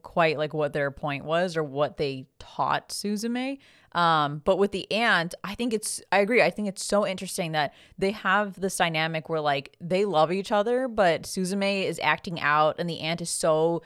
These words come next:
stressed and worried and confused that she ha-, like, she just snaps at her. Like, they snap at each other.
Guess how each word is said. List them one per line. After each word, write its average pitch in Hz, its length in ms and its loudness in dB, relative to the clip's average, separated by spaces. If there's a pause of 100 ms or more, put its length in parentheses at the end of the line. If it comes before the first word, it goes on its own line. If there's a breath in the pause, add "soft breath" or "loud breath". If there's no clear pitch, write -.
(220 soft breath)
stressed 165 600 0
and 160 240 -6
worried 151 420 0
and 147 140 -6
confused 151 640 -6
that 151 100 -12
she 160 200 -6
ha-, 156 260 -2
like, 156 160 -6
she 175 160 -8
just - 300 -10 (280 soft breath)
snaps - 400 0
at 147 100 -2
her. 139 100 -2
Like, 151 100 -2
they 175 80 -8
snap 208 220 0
at 202 60 0
each - 240 -8
other. - 300 -2